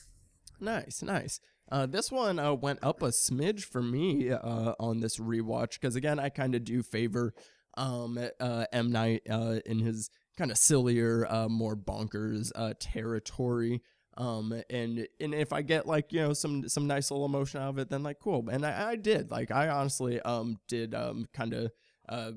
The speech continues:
whenever I was, like, kinda taking notes, like, 'cause I already was excited for, like, the, the bizarre, fun experience of it.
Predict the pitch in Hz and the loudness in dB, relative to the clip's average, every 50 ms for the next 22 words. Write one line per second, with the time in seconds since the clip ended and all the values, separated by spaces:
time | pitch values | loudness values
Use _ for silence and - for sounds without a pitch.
0 | 110 - - 120 120 117 120 117 117 113 120 123 123 110 107 113 117 113 - - | -12 -10 -6 -4 -4 -2 -2 -2 -2 -2 -2 -4 -4 -4 -6 -6 -8 -6 -6 -4
1 | 123 127 113 - 117 113 - 120 120 120 120 - - - 120 120 - - 127 123 | -4 -4 -4 -4 -6 -6 -8 -8 -6 -6 -6 -6 -6 -8 -8 -8 -6 -4 -4 -2
2 | 123 123 120 98 139 135 131 123 120 117 120 117 113 107 - - 117 107 110 113 | 0 0 2 4 4 4 4 4 2 0 -2 -2 -2 -2 0 0 0 2 0 0
3 | 113 117 113 117 - - 110 113 117 113 113 107 - - 113 113 117 113 - 107 | 0 0 -2 -2 -4 -4 -2 -2 0 0 -2 -4 -4 -4 -2 0 0 0 -2 -4
4 | 104 110 104 120 117 123 123 120 117 117 117 117 - - - 117 117 113 117 107 | -4 -2 -2 -2 0 0 0 0 0 0 0 -2 -2 -4 -2 -2 0 0 -2 -2
5 | - - - - 117 110 113 117 120 117 120 117 - 127 123 120 123 123 120 | -4 -6 -4 -2 0 0 0 2 2 0 0 0 0 0 0 2 2 0 0